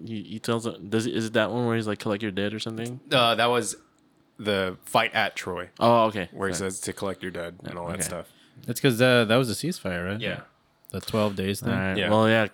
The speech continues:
Speaker 1: call it a nitpick then, but I just feel like that dude as a second in command,
Speaker 3: I
Speaker 1: you
Speaker 3: think
Speaker 1: sh-
Speaker 2: He fucked up.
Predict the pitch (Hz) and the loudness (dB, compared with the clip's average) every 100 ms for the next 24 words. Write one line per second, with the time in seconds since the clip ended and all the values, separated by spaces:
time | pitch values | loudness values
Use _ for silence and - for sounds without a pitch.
0 | _ _ - 117 127 120 117 104 - 98 | _ _ 0 4 6 6 4 0 -2 -4
1 | - 95 92 92 95 95 95 95 - 101 | -2 -4 -2 0 0 2 0 -2 -2 -2
2 | 95 92 87 95 95 92 101 98 95 92 | 0 -2 -2 -2 -2 -2 -2 -2 -4 -10
3 | - 95 92 - 101 101 98 95 95 90 | -6 -6 -4 -4 -2 -4 -6 -6 -4 -4
4 | 90 95 131 160 117 - 107 107 - 104 | -4 2 4 4 2 -4 -4 -4 0 -2